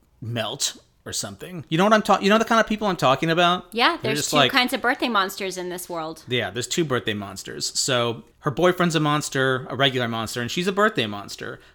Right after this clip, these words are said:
Speaker 1: She wants everyone to ignore her birthday because she's freaking out because she's going to be eighteen, which means that she'll be older than her boyfriend, who is seventeen forever. But the Cullens, which are,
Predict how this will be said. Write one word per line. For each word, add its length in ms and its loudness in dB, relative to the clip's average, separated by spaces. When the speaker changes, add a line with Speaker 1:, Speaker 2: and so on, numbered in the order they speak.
Speaker 1:
She 180 0
wants 200 4
everyone 280 6
to 80 6
ignore 320 4
her 120 2
birthday 520 2
because 280 -6
she's 240 -6
freaking 560 -2
out 460 -2
because 640 -6
she's 240 -8
going 240 -4
to 60 -4
be 340 -4
eighteen, 720 -4
which 220 -4
means 240 -4
that 120 -8
she'll 160 -2
be 240 -6
older 500 -2
than 340 0
her 160 -6
boyfriend, 600 -2
who 220 -2
is 520 -2
seventeen 1000 -2
forever. 840 -2
But 120 4
the 60 0
Cullens, 880 4
which 240 -2
are, 420 4